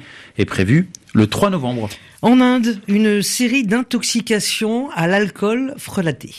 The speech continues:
Speaker 1: Oui, l'alcool frelaté, c'est un alcool de contrebande qui est distillé, c'est-à-dire obtenu de façon illégale. Et cela a causé, ces derniers jours, donc en Inde, la mort de quatre-vingt-dix-huit personnes dans l'état du Pendjab.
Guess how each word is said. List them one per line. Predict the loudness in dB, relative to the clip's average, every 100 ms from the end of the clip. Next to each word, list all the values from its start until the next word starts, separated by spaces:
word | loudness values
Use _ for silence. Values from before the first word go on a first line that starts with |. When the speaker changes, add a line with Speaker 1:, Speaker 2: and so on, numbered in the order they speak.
| 2
Speaker 1:
Oui, | 2
l'alcool | 2 2 0 0
frelaté, | -2 0 0 -2 -2
c'est | -2 0
un | 2
alcool | 2 2 2 2 2
de | 0 0 0
contrebande | 0 2 2 2 2 2 0 -2 -8 -20 -20 _
qui | -2 2
est | 2
distillé, | 2 -2 0 2 4 4
c'est-à-dire | 2 0 0 0 -2 _ -2
obtenu | 0 0 0 2
de | 0
façon | 0 -2 -6 0
illégale. | 4 4 4 0 -2 -8 -16 -18 -2
Et | 0
cela | 2 2 2 0 -6
a | -6
causé, | 0 0 0 -2 -6
ces | -4 0
derniers | 2 2 0
jours, | 0 0
donc | -2 0
en | 0
Inde, | 0 0 -4 -10 -20 _
la | 2 2
mort | 2 0
de | -2
quatre-vingt-dix-huit | -2 -2 0 2 2 0 2 2
personnes | 2 -2 0 0 2
dans | 0
l'état | 0 0
du | -2
Pendjab. | -2 -2 0 0 0 -2